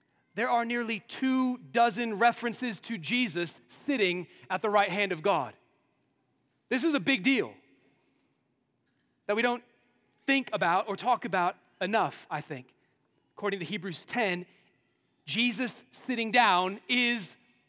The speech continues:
the proof that his saving work is finished. Hebrews ten, verse eleven. "And every priest stands daily at his service, offering repeatedly the same sacrifices, which can never take away sins. But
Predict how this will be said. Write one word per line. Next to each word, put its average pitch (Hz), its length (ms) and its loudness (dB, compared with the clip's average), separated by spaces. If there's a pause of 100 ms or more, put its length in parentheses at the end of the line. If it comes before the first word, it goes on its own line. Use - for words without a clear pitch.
(120)
the 202 80 0
proof 254 500 0
that 214 380 4
his 214 180 -4
saving 214 320 -2
work 208 240 2
is 190 180 -2 (100)
finished. 185 500 -4
Hebrews 196 320 -6
ten, 196 340 0 (240)
verse 196 380 -2
eleven. 202 400 4 (240)
"And 190 160 0
every 247 240 4
priest 214 400 -4
stands 202 560 0
daily 185 340 4
at 170 60 -2
his 165 120 -4
service, 185 440 -4
offering 196 400 -2
repeatedly 190 500 -6
the 170 100 -10
same 190 260 -6
sacrifices, 170 760 -4
which 175 180 -10
can 170 280 -6 (240)
never 202 420 2
take 202 260 -4
away 170 200 0
sins. 180 420 -6
But 185 220 2